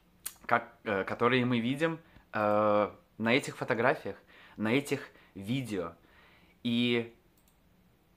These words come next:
конечно же, каждый человек может участвовать в данной технологии.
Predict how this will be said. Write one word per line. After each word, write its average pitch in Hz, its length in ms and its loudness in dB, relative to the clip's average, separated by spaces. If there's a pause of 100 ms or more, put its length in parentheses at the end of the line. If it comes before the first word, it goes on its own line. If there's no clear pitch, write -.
(880)
конечно 143 480 2
же, 131 380 2 (340)
каждый 135 460 4
человек 117 600 2 (380)
может 131 400 2
участвовать 131 840 0
в 92 180 -18
данной 120 380 4
технологии. 101 840 -4